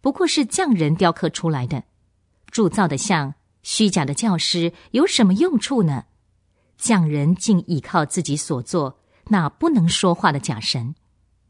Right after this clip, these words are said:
你这对木头说：“起来！”对雅石说：“醒吧！”的人有祸了。他怎能教导你呢？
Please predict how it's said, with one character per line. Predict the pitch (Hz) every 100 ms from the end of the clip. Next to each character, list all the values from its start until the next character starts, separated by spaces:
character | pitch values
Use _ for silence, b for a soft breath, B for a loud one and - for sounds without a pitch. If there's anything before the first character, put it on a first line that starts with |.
| b b b -
你 | 233
这 | 262 226
对 | 240 208
木 | 240
头 | - 165
说 | - 208 185
：“起 | 180 - 170
来！” | 135 135 175 - _ _ _
对 | - 220 180
雅 | 170 139
石 | - - 147
说 | - 190
：“醒 | 185 - 202 131
吧！” | 147 139
的 | - 151
人 | 143 139 185 -
有 | - 175 123
祸 | - 170
了。 | 123 117 _ _ _ _ _ _
他 | -
怎 | 359 - 202
能 | 180 220
教 | 349 320
导 | 208 208
你 | 254
呢？ | 127 143